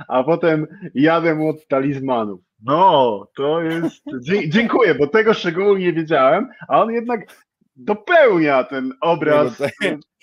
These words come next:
Speaker 2: to
Speaker 1: człowieka,
Speaker 2: trochę
Speaker 1: który zna się na grach.
Speaker 2: Trochę różnych pojazdów leci,
Speaker 1: A.
Speaker 2: więc, <laughs> więc nie powstrzymam się chyba tutaj. E, Adam Sowiński pisze: „Kuba brzmisz jak Trzewik z Jest Snickersa”.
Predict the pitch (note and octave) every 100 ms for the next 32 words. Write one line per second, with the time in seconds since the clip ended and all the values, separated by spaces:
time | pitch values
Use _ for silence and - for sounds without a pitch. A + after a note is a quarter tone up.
0 | - A3+ E3+ G3 F#3 F#3+ G3 E3+ D3 E3
1 | D#3+ - - G#2 F#2 A2+ G#2+ A2+ G2 -
2 | C4+ F#3+ F3 D#3+ D3+ D#3+ - D#3 D#3 D3+
3 | C3 C3 D#3 C#3+ C#3 D3+ D#3 - - E3+
4 | B2+ - C3 C3 C3 - - _ _ _
5 | _ - - F#3+ - _ - C3+ C3 -
6 | D#3+ - F#3 D3 - D#3 D#3+ C#3+ C3+ C3+
7 | C3+ D3+ B2 A#2+ - _ _ _ _ -
8 | - _ C3 B2 - _ _ _ _ _
9 | _ _ A#2 A2+ G#2+ G#2+ G#2 - _ _
10 | _ _ _ _ C3 C3+ C3+ C3+ C3 B2
11 | C3 A#2+ C3+ C3 A#2 A#2+ A#2 - - B2+
12 | B2 A2 A2 A2 - G#2 A2+ B2 - C3
13 | C3